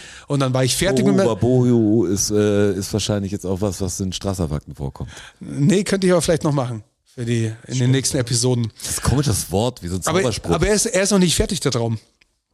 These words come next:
Speaker 1: Und dann wa-, war ich fertig mit meiner Erzählung und er so, ja, okay, er hat sich das notiert und vielen Dank und so. Und dann hat er, er hat gesagt, er muss zum nächsten Termin, hat sich verabschiedet von mir und ist aus dem Büro rausgegangen. Jetzt saß ich allein in diesem Büro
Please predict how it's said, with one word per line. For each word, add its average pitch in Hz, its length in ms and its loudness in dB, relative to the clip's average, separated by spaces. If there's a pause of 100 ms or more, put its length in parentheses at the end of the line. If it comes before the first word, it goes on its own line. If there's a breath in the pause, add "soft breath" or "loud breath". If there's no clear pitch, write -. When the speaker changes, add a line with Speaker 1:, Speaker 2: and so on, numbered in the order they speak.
(580)
Speaker 1:
Und 147 260 0
dann 143 280 2
wa-, 143 240 -2
war 143 120 2
ich 143 240 -2
fertig 165 360 -2
mit 170 100 4
meiner 135 180 2
Erzählung 185 580 -2 (360 loud breath)
und 127 100 -4
er 120 80 0
so, 120 100 -2
ja, 147 200 2
okay, 156 260 0
er 147 80 2
hat 131 100 -4
sich - 100 -6
das - 180 -6
notiert 165 520 -2
und 120 220 -6
vielen 117 240 -4
Dank 147 240 0
und 165 120 2
so. 170 260 2 (400 loud breath)
Und 135 180 -8
dann 127 100 0
hat 156 200 -2
er, 151 240 2
er 139 40 -2
hat 135 100 2
gesagt, 131 200 -2
er 131 60 2
muss 135 180 0
zum 131 160 0
nächsten 120 300 0
Termin, 185 400 0 (360 soft breath)
hat - 160 -4
sich - 160 -2
verabschiedet 170 480 -2
von 175 160 0
mir 180 140 2
und 165 80 -2
ist 151 80 0
aus 147 140 0
dem 143 100 -2
Büro 139 160 2
rausgegangen. 110 560 -4 (280 loud breath)
Jetzt - 160 -6
saß 147 200 0
ich - 80 -2
allein 135 260 0
in 151 120 2
diesem 123 260 0
Büro 127 340 0